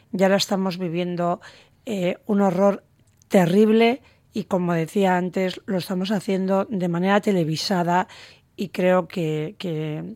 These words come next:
que desde Europa, desde España, desde el conjunto de las instituciones, tenemos la obligación de hacer todo lo que está en nuestra mano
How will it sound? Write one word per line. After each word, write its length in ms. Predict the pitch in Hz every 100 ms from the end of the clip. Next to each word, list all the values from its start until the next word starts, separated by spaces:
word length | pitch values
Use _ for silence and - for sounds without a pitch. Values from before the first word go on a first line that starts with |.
| -
que 120 | 175
desde 260 | 151 151
Europa, 580 | 170 160 180 180 180 185 - - _ _
desde 240 | 175 156
España, 460 | 156 - 180 175 170
desde 180 | 170 175
el 60 |
conjunto 480 | - 170 156 208 208
de 60 | 202
las 160 | 180
instituciones, 800 | 185 - - 175 190 175 175 175 - - _ _
tenemos 420 | 180 175 185 185
la 120 | 196
obligación 540 | 160 160 160 208 208
de 80 | 208
hacer 420 | 156 - 196 196 - _
todo 240 | - 220
lo 120 | 208 170
que 80 |
está 180 | 170 -
en 80 | 175
nuestra 300 | 160 - 156
mano 380 | 151 165 233